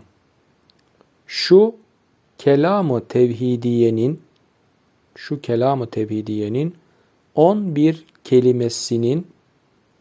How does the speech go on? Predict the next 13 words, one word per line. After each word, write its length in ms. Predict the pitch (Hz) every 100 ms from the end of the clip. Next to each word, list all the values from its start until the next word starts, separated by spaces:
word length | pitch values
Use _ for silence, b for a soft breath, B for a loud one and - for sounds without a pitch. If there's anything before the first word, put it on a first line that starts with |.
| _ _ _ _ _ _
on 180 | 131 123
bir 120 | 117
kelimesinin 720 | - 110 107 101 - 127 175 - b b b b
her 340 | - 185 220
birinde 640 | 165 123 113 107 107 143 190 _ _ _ _ _
birer 460 | 127 127 143 190 - _ _ _
müjde 480 | 123 127 117 139 117
var. 280 | 92 85 - _ _ _ _ _ _ _ _ _ _ _ _ _ _
Ve 180 | 123 135
o 320 | - 180 214
müjdede 840 | 147 127 110 107 113 110 123 185 208 _ _ _ _ _ _ _ _ _ _
birer 320 | 123 117 113
şifa 720 | 107 - 110 - 113 147 190